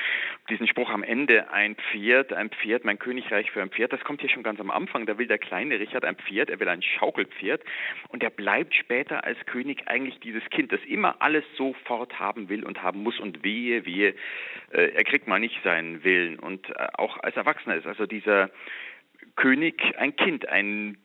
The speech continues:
bockiges, boshaftes Kind, was vielleicht den König vom Kind unterscheidet. Der König ist dann wirklich ein Täter, das Kind ist Opfer. Ähm, schon die Mutter verflucht ihn bei der Geburt, weil er, äh, missgestaltet ist.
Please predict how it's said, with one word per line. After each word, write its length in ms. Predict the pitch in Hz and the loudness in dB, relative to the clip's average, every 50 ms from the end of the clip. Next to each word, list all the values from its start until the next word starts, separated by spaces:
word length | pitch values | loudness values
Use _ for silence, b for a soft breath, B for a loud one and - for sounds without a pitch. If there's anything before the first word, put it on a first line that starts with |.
| _ - | _ 4
bockiges, 460 | 135 156 - - 160 123 - 131 131 - - - _ - | 4 4 2 0 -4 -2 -2 -2 -4 -4 -8 -10 _ -4
boshaftes 600 | 107 120 220 - - - 123 - - - 101 - - - | -2 0 -2 -2 -4 -6 -10 -8 -8 -6 -8 -6 -6 -4
Kind, 300 | - 131 139 185 185 - - | -2 -2 -2 -2 -4 -4 -4
was 140 | 110 151 - | -4 -4 -4
vielleicht 280 | - - - - - - | -2 -2 -2 -2 -2 -4
den 160 | 107 107 - | -6 -8 -6
König 260 | - - 113 - - | -6 -6 -6 -4 -4
vom 180 | - - 107 - | -6 -6 -6 -4
Kind 220 | - - 127 - | -4 -4 -2 -2
unterscheidet. 540 | 123 123 - 110 104 - 113 117 127 127 - | -2 0 2 4 4 4 4 2 0 0 0
Der 80 | 104 - | 0 0
König 260 | - 131 139 143 - | 2 0 0 0 -4
ist 100 | 139 - | -6 -4
dann 120 | - - | -2 -2
wirklich 260 | 117 127 - - - - | -2 -2 -4 -4 -6 -6
ein 100 | 92 - | -4 -4
Täter, 460 | - - 90 95 120 - 165 160 160 B B B B B B B B B B | 0 2 4 4 4 4 2 -2 -2 B B B B B B B B B B
das 120 | 117 110 - | 0 0 2
Kind 240 | - 147 165 175 | 2 2 0 0
ist 200 | - - - - - | 0 -4 -2 2 2
Opfer. 420 | 120 - - - 185 196 208 180 - - - _ _ _ - - _ _ _ _ _ _ _ _ _ - | 2 2 2 4 4 4 4 2 -6 -16 -20 _ _ _ -20 -20 _ _ _ _ _ _ _ _ _ 0
Ähm, 280 | 104 107 110 110 107 | 2 2 2 2 2
schon 160 | - 123 117 104 | 2 2 2 2
die 40 | |
Mutter 440 | 110 117 127 131 160 151 147 143 - - _ - - - | 0 0 2 4 4 2 2 0 -4 -10 _ -18 -8 -4
verflucht 560 | - 120 - - - 127 151 180 - - - | -2 -2 -2 -2 -2 -2 -2 -4 -4 -8 -8
ihn 120 | - 139 143 | -6 -2 0
bei 120 | 117 104 | 2 2
der 100 | 101 101 | 2 2
Geburt, 480 | 101 104 90 104 110 127 147 - - 98 | 0 -2 -4 -4 -4 -4 -4 -4 -2 0
weil 180 | 98 92 92 | 0 2 2
er, 320 | 92 90 92 90 101 - - 82 | 2 2 2 0 -2 -4 -6 -4
äh, 120 | 85 87 92 | -4 -4 -2
missgestaltet 720 | 117 - - - - 117 - - 123 120 120 - - - | -4 -4 -6 -4 -4 -4 -2 0 -2 -2 -2 -2 -4 -4
ist. 100 | 113 - | -4 -6